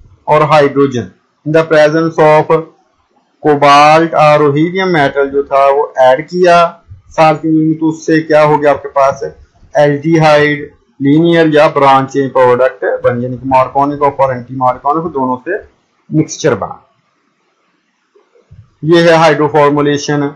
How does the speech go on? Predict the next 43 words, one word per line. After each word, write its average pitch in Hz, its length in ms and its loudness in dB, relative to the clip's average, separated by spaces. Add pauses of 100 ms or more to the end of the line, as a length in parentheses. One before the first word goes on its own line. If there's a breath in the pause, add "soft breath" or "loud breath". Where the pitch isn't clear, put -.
(500)
process, 160 540 0 (1600)
कि 151 80 -2
कैसे 156 360 0
hydroformulation 135 920 0
का 127 100 -2
पूरा 131 240 -2
procedure 127 640 -8 (380)
होता 127 280 -6
है। - 120 -16 (800)
तो 143 60 -4
ये 156 140 2
हमारे 165 200 0
पास 151 320 2
है, 151 60 0
सबसे 151 280 -6
पहला 143 300 0
step 143 360 -2
एक 143 60 -6
कैटलिस्ट 151 560 -4
था, 170 400 0 (300)
इसमें 160 220 -4
से 165 100 0
हमने 156 180 0
ligand 147 380 -2
को 151 160 -6
यहाँ 139 240 -2
से 190 180 0
remove 143 420 -2
किया। 143 380 -2
तो - 680 -12
ये 156 140 2
आप 147 220 2
देखें 147 360 -4
कि 151 60 -2
हमारे 143 200 -2
पास 135 280 -2
क्या 139 160 2
बन 135 280 -2
गया, 143 160 -6
सबसे - 300 -10
पहले 127 420 -2
four 151 300 0
member 131 420 0